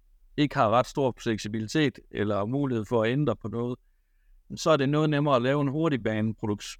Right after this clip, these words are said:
producerende der, og, øh, og kan holde prisen nede på et lavt niveau. Når man går ind og vil have en, en, en aktiv holdning til, øh, at det her vindue, det skal være så og så stort, og der skal være en sideniche, og det skal have den her dybde,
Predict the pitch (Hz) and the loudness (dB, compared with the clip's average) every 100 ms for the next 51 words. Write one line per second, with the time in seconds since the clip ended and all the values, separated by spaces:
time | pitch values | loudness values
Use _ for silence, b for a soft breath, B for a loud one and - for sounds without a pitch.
0 | - 120 107 160 139 110 104 131 113 - | -4 -4 0 2 2 2 0 0 0 -8
1 | 90 110 110 104 104 101 - 107 - 101 | -6 -2 0 0 0 -2 -6 -10 -6 -2
2 | 117 - 143 123 113 120 127 - 113 110 | -2 0 -4 -4 -4 -2 -2 -2 -4 0
3 | 127 110 104 120 - _ _ - - 131 | 0 0 -4 -8 -10 _ _ -18 -4 0
4 | 127 120 120 156 175 107 117 113 151 127 | 0 0 0 2 2 0 -2 0 2 0
5 | 107 107 104 107 107 107 _ 110 110 135 | -2 -6 -8 -8 -10 -14 _ -2 2 2
6 | - - 107 123 151 135 107 - 131 123 | 0 -8 0 2 2 -2 -6 -4 -2 0
7 | 110 101 - 52 52 50 50 - - - | -2 -4 -6 -8 -8 -10 -12 -14 -16 -8
8 | - 143 127 113 123 127 107 127 - 107 | -2 2 2 2 0 -2 -2 -2 0 4
9 | 117 120 131 117 110 139 131 107 107 123 | 4 4 2 0 -2 2 2 2 0 0
10 | - 117 131 - 135 139 107 - - 123 | 0 2 2 0 -2 -2 -4 -6 -4 -4
11 | 135 113 131 139 131 135 120 135 - | -4 -2 0 0 0 -2 -2 -4 -6